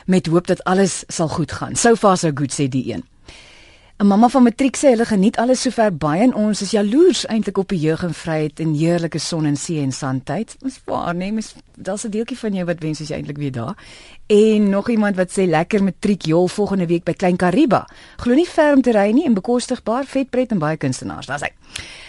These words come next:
Was in negentien vierenzestig 'n matriek. Ons het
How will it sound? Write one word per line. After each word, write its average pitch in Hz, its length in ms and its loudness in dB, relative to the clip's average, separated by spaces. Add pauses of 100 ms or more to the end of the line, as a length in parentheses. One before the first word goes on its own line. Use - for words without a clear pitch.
(1300)
Was 214 380 -2
in 294 100 0
negentien 269 400 4
vierenzestig 277 760 0
'n 247 100 4
matriek. 220 460 0
Ons 240 280 2
het 233 140 0